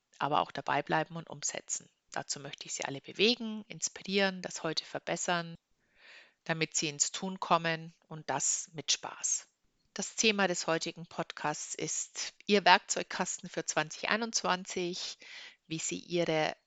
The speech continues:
Apotheke erfolgreich verändern können und dabei nicht scheitern. Ich habe in den letzten Podcasts schon häufiger davon gesprochen, dass sich die Apotheke wandelt in Richtung Apotheke der Zukunft.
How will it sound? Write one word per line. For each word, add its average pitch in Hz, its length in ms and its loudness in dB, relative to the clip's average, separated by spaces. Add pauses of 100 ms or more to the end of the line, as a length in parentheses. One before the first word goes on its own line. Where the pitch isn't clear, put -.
Apotheke - 540 -2
erfolgreich - 600 -4
verändern 156 460 -4
können 135 480 -8 (240)
und 151 160 -6
dabei 139 280 0
nicht - 420 -6
scheitern. - 640 0 (1000)
Ich 190 240 0
habe 180 160 8
in 170 40 -6
den 165 120 -2
letzten 185 340 2
Podcasts - 580 2
schon 180 140 0
häufiger 185 320 6
davon 170 300 0
gesprochen, 170 760 0
dass 165 160 -2
sich - 160 -6
die - 160 -4
Apotheke 160 720 -2 (240)
wandelt 190 800 2 (420)
in 160 180 -6
Richtung 165 360 -4
Apotheke - 500 -2
der - 140 -6
Zukunft. - 920 -4